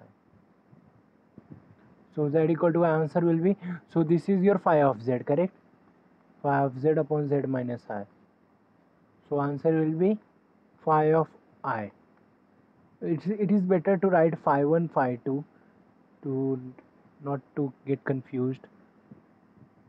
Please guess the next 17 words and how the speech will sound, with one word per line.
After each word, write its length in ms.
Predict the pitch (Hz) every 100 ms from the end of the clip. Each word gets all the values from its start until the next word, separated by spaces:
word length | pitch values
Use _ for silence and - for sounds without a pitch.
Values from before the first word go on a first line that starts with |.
| _ _ _ _ _ _ _ _ _ _ _ _ _ _
Correct? 220 | 156 165 -
What, 200 | 165 160 160
what 180 | 180 156
will 120 | 190
be 120 | 175
phi 240 | 196 165 151
two 160 | 175
of 160 | 180 -
I? 100 | 170
It 140 | 156
will 160 | 165 165
be 200 | 165 185 _ _ _ _ _ _ -
sine 300 | 151 147 170
hyperbolic 800 | 151 156 147 170 156 165 165 170
of 200 | 165 -
I 360 | 151 156 190 214 _ _ _ _ -
upon 480 | 151 147 156 160